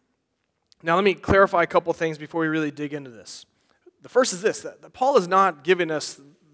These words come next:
the gospel in these two verses. He's not telling us that as long as you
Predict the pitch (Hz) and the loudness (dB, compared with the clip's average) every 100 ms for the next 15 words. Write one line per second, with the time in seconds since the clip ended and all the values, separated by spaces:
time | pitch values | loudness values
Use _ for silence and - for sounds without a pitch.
0 | _ 147 156 160 170 165 160 147 143 143 | _ -18 -4 2 2 0 -8 -12 -12 -14
1 | - - _ - 151 135 139 139 147 151 | -14 -16 _ -18 -14 -12 -10 -10 -8 0
2 | 202 190 190 185 165 143 151 147 - _ | 0 0 -2 -2 -2 -4 -4 -6 -6 _
3 | _ _ 147 190 233 220 180 185 175 139 | _ _ 2 4 6 4 0 -6 -8 -12